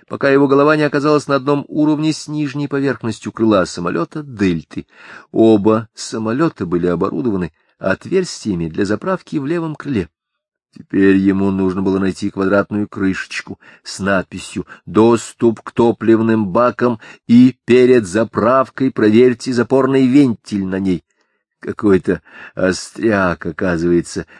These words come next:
прилепил на крышку бака наклейку со счастливой, улыбающейся жёлтой рожицей.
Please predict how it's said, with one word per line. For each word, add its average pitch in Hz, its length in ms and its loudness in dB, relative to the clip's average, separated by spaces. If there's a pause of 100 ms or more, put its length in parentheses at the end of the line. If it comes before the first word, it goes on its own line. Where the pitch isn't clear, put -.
прилепил 123 560 -2
на 143 120 0
крышку 139 540 -2
бака 117 400 0
наклейку 107 680 2
со 123 240 -4
счастливой, 110 840 -4 (220)
улыбающейся 104 1000 2
жёлтой 101 500 0
рожицей. 110 600 0